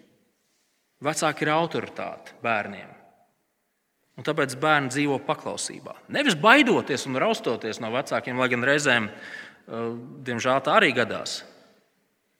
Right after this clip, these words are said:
Viņi klausa tāpēc, ka viņi ciena un bīsta savus vecākus. Tieši to pašu mēs varētu pateikt par darba ņēmēju un darba devēju attiecībām. Pareizi. Darba ņēmējs, viņš, viņš, eh, respektē darba devēju. Viņš dara to, ko darba devējs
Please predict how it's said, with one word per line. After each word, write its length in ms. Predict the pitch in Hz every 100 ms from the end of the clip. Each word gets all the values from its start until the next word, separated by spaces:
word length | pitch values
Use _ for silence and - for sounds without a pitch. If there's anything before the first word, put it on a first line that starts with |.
| _ _ _ _ -
Viņi 160 | 117 120
klausa 400 | 170 208 214 202
tāpēc, 220 | 196 -
ka 80 | 190
viņi 180 | 180 165
ciena 340 | - 214 190
un 120 | 160
bīsta 320 | 147 160 151 -
savus 320 | 107 85 95
vecākus. 760 | 95 - - - - - - _ _ _ _ _ _ _ _ _ _ _ _ -
Tieši 160 | 233 220
to 80 | 214
pašu 240 | 254 247
mēs 120 | 214 220
varētu 160 | 185
pateikt 320 | 226 220 175
par 140 | 175 156
darba 400 | 160 208 196 170
ņēmēju 460 | 170 190 202 180 165
un 60 |
darba 240 | 180 180 156
devēju 380 | 185 196 127 117
attiecībām. 600 | 127 120 - 101 92 90
Pareizi. 320 | 170 175 120 120
Darba 320 | 202 208 202
ņēmējs, 540 | 202 233 240 226 202
viņš, 200 | 220 202 - - - - - _ 160
viņš, 220 | 202 202 -
eh, 240 | 233 220 208 - - -
respektē 680 | 180 285 294 - - - 127
darba 280 | 135 143 127
devēju. 380 | 123 143 110 104
Viņš 140 | 127 139
dara 180 | 254 240
to, 220 | - 226
ko 160 | - 165
darba 300 | 143 175 147
devējs 420 | 143 202 214